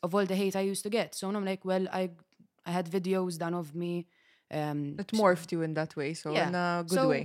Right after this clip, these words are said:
Speaker 1: exactly. So thank you for everyone that gave me
Speaker 2: <laughs>
Speaker 1: shit, because now if I didn't get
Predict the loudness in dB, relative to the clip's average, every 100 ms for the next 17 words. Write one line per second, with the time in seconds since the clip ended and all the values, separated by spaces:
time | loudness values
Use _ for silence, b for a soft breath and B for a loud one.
0 | -4 -4 -2 -2 -2 -4 -2 -2 0 0
1 | 0 0 0 -2 0 0 2 2 2 2
2 | 2 0 -2 2 2 2 -2 -4 0 4
3 | 4 4 -4 -4 -2 4 4 4 2 2
4 | 2 2 4 4 2 0 0 0